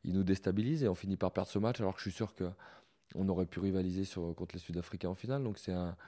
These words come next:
ouais, c'est, euh, c'est un gros regret aussi, parce qu'on était, on était pas loin, on était en France, et puis derrière,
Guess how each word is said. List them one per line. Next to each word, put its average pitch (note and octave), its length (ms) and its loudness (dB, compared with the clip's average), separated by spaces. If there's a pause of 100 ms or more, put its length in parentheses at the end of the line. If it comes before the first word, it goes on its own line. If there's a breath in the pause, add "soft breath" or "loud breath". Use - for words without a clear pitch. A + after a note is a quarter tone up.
(500 loud breath)
ouais, A2 200 6
c'est, F#2+ 240 2
euh, F2 480 2
c'est D#2+ 280 -2
un E2 420 -2
gros G#2 260 6
regret C3+ 220 6
aussi, C3 280 2
parce - 180 -2
qu'on F#2 140 -2
était, F2+ 220 2
on E2+ 120 2
était F2+ 180 0
pas G2+ 120 6
loin, C3+ 260 4
on A2+ 80 2
était F#2 140 -2
en F#2 60 2
France, A#2 280 2
et G2 40 2
puis F#2+ 120 -2
derrière, G2 320 6